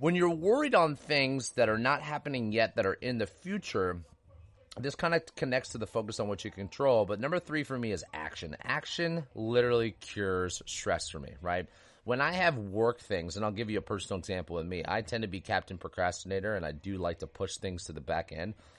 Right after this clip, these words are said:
Um, and there's kind of this weird kind of other side to me that really performs well under stress. So I've <laughs> managed,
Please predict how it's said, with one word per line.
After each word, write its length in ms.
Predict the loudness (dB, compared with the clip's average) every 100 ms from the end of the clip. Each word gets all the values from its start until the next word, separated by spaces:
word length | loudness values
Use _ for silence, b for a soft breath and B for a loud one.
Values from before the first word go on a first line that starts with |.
| b -6
Um, 320 | -2 -2 -4
and 120 | -4
there's 160 | -4 -4
kind 180 | -4
of 60 | -4
this 220 | -4 -8
weird 400 | -8 -4 -4 -4
kind 160 | -4 -4
of 100 | -2
other 200 | -4 -4
side 280 | 0 -2 0
to 60 |
me 120 | -6 -4
that 160 | -4
really 280 | -4 -4 -4
performs 480 | -6 -10 -8 -8 -6
well 220 | -2 -2
under 180 | -2 -6
stress. 380 | -2 -2 -2 -2
So 80 |
I've 180 | -4 -4
<laughs> 0 |
managed, 520 | -8 -6 -2 0 0